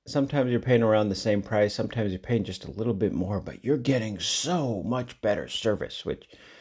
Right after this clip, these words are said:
they're selling electrical waves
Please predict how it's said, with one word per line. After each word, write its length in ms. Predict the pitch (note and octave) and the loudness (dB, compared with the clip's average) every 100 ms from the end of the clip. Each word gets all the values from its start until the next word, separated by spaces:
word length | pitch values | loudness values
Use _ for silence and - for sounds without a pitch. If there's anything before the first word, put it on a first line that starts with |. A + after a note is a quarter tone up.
| - - _ _ | -20 -20 _ _
they're 220 | G#2+ G#2+ | 4 4
selling 800 | - - A#2 G#2+ F#2+ F#2 F2+ G#2 _ _ _ _ _ _ _ _ _ _ | 4 4 6 6 4 2 -2 -8 _ _ _ _ _ _ _ _ _ _
electrical 720 | A2 A2+ - A#2 A2 F#2+ F2+ | 6 6 4 -2 4 6 4
waves 760 | D#2+ F#2 F#2+ F#2 F#2+ - - - | 4 4 4 2 -4 -8 -8 -8